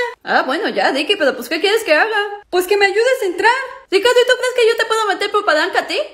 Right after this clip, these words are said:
Speaker 2: Sí.
Speaker 1: Sí, tienes razón, sí puedo, la verdad.
Speaker 2: Pues entonces ayúdame.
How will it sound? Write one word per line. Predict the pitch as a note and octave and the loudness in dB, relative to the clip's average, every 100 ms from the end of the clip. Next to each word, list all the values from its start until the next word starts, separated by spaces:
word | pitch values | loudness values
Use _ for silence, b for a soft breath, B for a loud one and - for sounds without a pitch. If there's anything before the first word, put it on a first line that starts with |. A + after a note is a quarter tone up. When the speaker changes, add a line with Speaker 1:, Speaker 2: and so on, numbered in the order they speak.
| - | -14
Speaker 2:
Sí. | - - G4 G#4+ - - _ | -4 4 4 4 -6 -18 _
Speaker 1:
Sí, | - F#4+ | -6 -4
tienes | D#4+ D#4+ G#3+ | 0 0 0
razón, | B3 D4 | -2 -2
sí | D4+ | -2
puedo, | A#3+ C4 | -2 -2
la | F#3+ | -2
verdad. | F3+ A3 - - - | -4 -6 -12 -20 -2
Speaker 2:
Pues | G4+ G4+ | 2 4
entonces | A4 B4 A#4 A4+ | 4 4 2 0
ayúdame. | G#4+ B4 B4 A#4 A#4 A4+ | 2 2 2 0 -4 -8